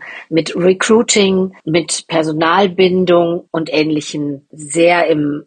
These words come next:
H-R-Kontext stattfindenden Maßnahmen. Und, äh, die Kraft hinter der Kraft ist tatsächlich auch neu. Das ist das, womit wir jetzt nach außen gehen. Das, was wir jetzt den Bürgerinnen und Bürgern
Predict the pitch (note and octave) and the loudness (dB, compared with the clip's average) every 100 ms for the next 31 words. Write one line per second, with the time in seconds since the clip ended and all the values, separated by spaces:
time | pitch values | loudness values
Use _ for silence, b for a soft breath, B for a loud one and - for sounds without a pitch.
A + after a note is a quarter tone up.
0 | - D3 - - D3+ D3 C#3 C3 - C3 | -6 -4 -4 -2 -2 -2 -4 -6 -6 -6
1 | - - - - - C3 - D3+ C3 B2+ | -6 -12 -8 -6 -2 -4 -2 -2 0 -2
2 | A#2+ B2 A#2+ A#2+ - - A2+ - - _ | -2 0 -2 -2 -6 -6 -8 -10 -20 _
3 | _ _ _ F3+ E3+ D#3+ D#3 - D3 C#3+ | _ _ _ 0 2 2 0 0 0 0
4 | D3 C#3+ G3+ A#3 - - - - - F#3 | 0 0 0 0 -4 -10 -10 -10 -2 0
5 | G#3 B3+ C4+ - C#4 - F#3 - F#3 F3+ | 2 2 0 0 -4 -2 -4 -2 -2 0
6 | - - - D#3+ D#3+ F3 C4+ - _ _ | -2 -4 -2 0 2 4 2 -4 _ _
7 | - F3+ G3 A3 - A3+ - F#3+ G3 - | -14 -4 -2 -2 -2 -2 0 -2 -2 -2
8 | F3+ F3+ F#3 F3 E3+ F3 E3 E3 - _ | 2 2 2 -2 2 4 4 0 -4 _
9 | - E3+ F#3+ - - - - _ - D#3 | -2 2 2 -2 -12 -14 -20 _ -8 -6
10 | - F#3 F#3 F3+ F#3+ D3 C3+ C3 C3+ _ | -4 0 0 0 -4 -2 -2 -4 -8 _
11 | _ - D#3 E3+ - E3 D3+ E3 F#3 - | _ -8 -4 -4 -2 -2 2 2 0 -6
12 | - _ D#3 D#3+ D3 D3+ E3 F3 E3 D#3 | -12 _ 0 0 2 2 2 2 2 0
13 | D#3 D3 D#3+ F#3+ F#3+ F3 F3 | 0 0 2 2 2 0 -4